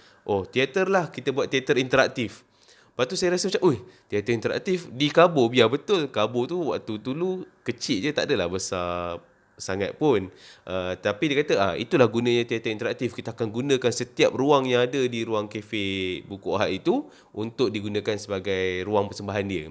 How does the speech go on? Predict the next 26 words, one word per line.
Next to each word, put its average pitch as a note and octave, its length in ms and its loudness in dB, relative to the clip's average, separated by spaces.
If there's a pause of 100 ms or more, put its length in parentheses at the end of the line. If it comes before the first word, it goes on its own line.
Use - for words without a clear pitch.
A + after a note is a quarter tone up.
(380)
Jadi C3 240 2
Eka D3 320 4
Nusa C#3 160 2
Pertiwi G#2+ 560 -2
datang A#2+ 240 -2
dengan G2+ 160 -2
Kedung, F#2+ 480 -6 (240)
suami F#2+ 400 -2
dia, F#2 320 -4 (400)
ke G2 320 0
Kabo G2+ 560 -2 (320)
dan G2+ 160 0
buat A2+ 240 4 (240)
teater G#2 240 -4
interaktif. F#2 640 -8
Tajuknya G#2+ 480 0
waktu A2+ 240 -2
itu C#3+ 80 -4
Secangkir G#2+ 560 -2
Coklat A#2 480 -2
di G2+ 240 -4
Minggu G#2 320 -6
Yang F#2+ 240 -2
Hangat. F#2 360 -2 (440)
Uh, E2 240 -6
dan A2 320 0